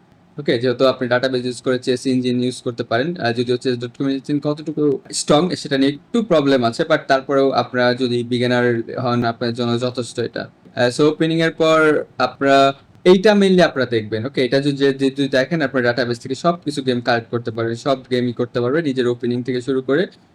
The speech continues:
মিডল গেম এবং টপ প্লেয়ারদের দেখতে পারবেন। তো এখন হচ্ছে সোলো চেস। সোলো চেসটা কি?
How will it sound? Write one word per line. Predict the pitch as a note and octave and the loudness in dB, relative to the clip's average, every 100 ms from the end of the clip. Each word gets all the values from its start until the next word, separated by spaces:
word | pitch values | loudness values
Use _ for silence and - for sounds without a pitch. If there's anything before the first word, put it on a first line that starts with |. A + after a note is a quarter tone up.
| - | -2
মিডল | B2+ B2+ B2+ | 2 2 2
গেম | D3 | 0
এবং | C#3 A#2 A#2 | 0 -2 -2
টপ | G#2 - | -4 -2
প্লেয়ারদের | B2 A#2 B2 D3+ - | -4 -2 -2 -2 -4
দেখতে | A#2 - | -8 -8
পারবেন। | G2 - _ _ _ _ - | -14 -14 _ _ _ _ -8
তো | B2 | -2
এখন | C3+ D#3+ D3+ | 0 0 -2
হচ্ছে | D3 F#3+ | 0 -2
সোলো | F3+ D3+ B2 | 0 0 0
চেস। | A#2+ - - - _ _ _ _ - | -2 -8 -16 -20 _ _ _ _ -10
সোলো | - D#3 E3+ | 0 2 4
চেসটা | F3 E3+ B2 | 2 -2 -4
কি? | A2+ | -8